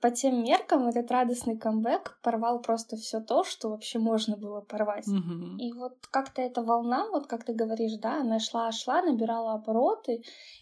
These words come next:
Speaker 1: и где-то, ну, к первой половине девятнадцатого года она уже превратилась в полноценный, не знаю, цунами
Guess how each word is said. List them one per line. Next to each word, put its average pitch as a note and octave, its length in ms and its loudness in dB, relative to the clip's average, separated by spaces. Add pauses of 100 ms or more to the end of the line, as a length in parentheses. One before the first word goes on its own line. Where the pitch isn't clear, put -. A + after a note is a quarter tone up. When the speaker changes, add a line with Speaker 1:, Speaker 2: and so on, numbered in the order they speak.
(140)
Speaker 1:
и B3+ 380 -6
где-то, A3 800 -4
ну, C#4+ 160 -2
к - 100 -14
первой B3 260 -2
половине A3+ 480 -2 (100)
девятнадцатого A3 720 -2
года C#4+ 380 0
она A3+ 380 0
уже A#3+ 180 -2
превратилась A#3+ 640 -2
в - 60 -20
полноценный, A3 520 -2
не G#3 120 -6
знаю, G#3 280 -8
цунами A3+ 560 4